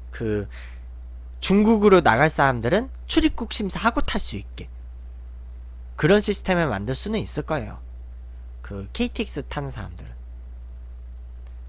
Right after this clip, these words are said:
그럴 수는 있을 것 같아. 그렇고요. 그 아마 그러면 이제 서울역에서 그런 사람들이 타는 승강장을 아마 따로 만들겠죠.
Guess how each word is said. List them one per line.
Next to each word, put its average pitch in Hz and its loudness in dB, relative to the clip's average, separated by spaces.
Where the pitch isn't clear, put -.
그럴 196 4
수는 285 -4
있을 - -6
것 196 -2
같아. - -8
그렇고요. 170 -4
그 113 -4
아마 214 4
그러면 196 4
이제 135 4
서울역에서 233 10
그런 220 10
사람들이 220 6
타는 220 2
승강장을 247 4
아마 110 2
따로 220 6
만들겠죠. 117 2